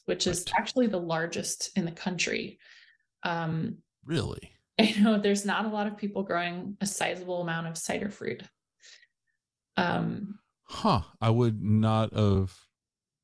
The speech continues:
Speaker 1: I know.
Speaker 2: If you were
Speaker 1: For
Speaker 2: to, if you would have phrased that in the form of, "Do you wanna make a bet?" I would have lost that bet.
Speaker 1: <laughs>
Speaker 2: Um,
Speaker 1: Yeah, I mean,
Speaker 2: interesting.
Speaker 1: for, for apple growers in Wenatchee, they're like sixty acres, whatever.
Speaker 2: Right.
Speaker 1: Right.
Speaker 2: I mean, I, Yakima, yeah, y-, y-, apple growers in Yakima in the Central Valley, that's,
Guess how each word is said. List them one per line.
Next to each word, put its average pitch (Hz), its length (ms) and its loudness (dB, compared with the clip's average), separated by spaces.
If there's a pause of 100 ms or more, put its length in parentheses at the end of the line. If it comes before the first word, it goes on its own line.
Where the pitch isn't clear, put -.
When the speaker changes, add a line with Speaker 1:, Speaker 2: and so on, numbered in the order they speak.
(640)
Speaker 1:
I 208 100 10
know. 202 160 10
Speaker 2:
If 139 60 2
you 143 100 8
were 151 80 8
Speaker 1:
For 165 60 8 (100)
Speaker 2:
to, 156 60 2
if 147 140 6
you 190 100 6
would 208 100 6
have 156 100 0 (240)
phrased 151 420 2
that 143 140 4
in 127 80 2
the 113 60 4
form 120 200 2
of, 110 60 4
"Do 113 80 2
you 113 40 6
wanna 123 120 4
make 123 160 2
a 90 40 -4
bet?" 80 540 -2
I 95 60 6
would 95 140 4
have 80 100 -2
lost 78 260 2
that - 180 -4
bet. - 300 -8 (280)
Speaker 1:
<laughs> - 280 0
Speaker 2:
Um, 117 240 2
Speaker 1:
Yeah, 247 80 4
I - 40 4
mean, - 100 8
Speaker 2:
interesting. 370 340 4 (440)
Speaker 1:
for, 254 60 -2
for 226 500 0
apple 202 360 0
growers 247 380 4
in 226 100 0
Wenatchee, 196 460 0
they're 175 180 -4
like 165 220 -6
sixty - 720 0
acres, 180 400 -4
whatever. 170 200 2
Speaker 2:
Right. 180 320 -4 (420)
Speaker 1:
Right. 220 140 8
Speaker 2:
I - 80 10
mean, 160 100 2
I, 160 180 0
Yakima, 175 560 4
yeah, 151 160 0
y-, 156 480 4
y-, 131 100 4
apple 151 240 2
growers 151 320 4
in 104 120 6
Yakima 87 680 2
in 98 120 0
the 101 120 6
Central 123 320 0
Valley, 123 380 2
that's, 98 380 0